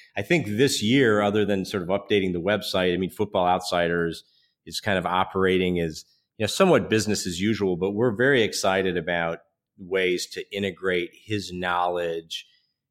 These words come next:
and the kinds of data and insights that he's capturing into our system and vice versa. So it's just a really good fit for us. He, he shares our,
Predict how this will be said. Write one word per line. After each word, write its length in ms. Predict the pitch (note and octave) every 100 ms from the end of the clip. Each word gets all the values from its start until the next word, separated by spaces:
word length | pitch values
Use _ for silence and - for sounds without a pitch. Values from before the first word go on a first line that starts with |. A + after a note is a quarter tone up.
| _
and 100 | D#2+
the 60 | D#2+
kinds 400 | - G2+ G2 F2
of 140 | D#2
data 340 | F2+ F2 F2 F2+
and 180 | E2 E2
insights 500 | F#2+ - F2+ E2 -
that 100 | D#2+
he's 200 | F2 -
capturing 580 | - E2+ E2 - F2 E2
into 200 | D2 C#2
our 200 | F2 E2
system 440 | - E2+ - D#2+
and 140 | D#2
vice 280 | D#2 D#2+ -
versa. 520 | D2+ E2+ F2 - D#2+
So 380 | - F#2 E2+ E2 - _ _
it's 140 | D#3+ D#3+
just 200 | D#3+ G#2
a 40 |
really 300 | G2+ G#2 F#2+
good 220 | F2 E2
fit 240 | - F2+ -
for 200 | F2+ D#2+
us. 120 | -
He, 220 | G2+ -
he 160 | - G#2+
shares 540 | - B2 A2+ A2 G2
our, 420 | F#2+ F2+ F2 F2+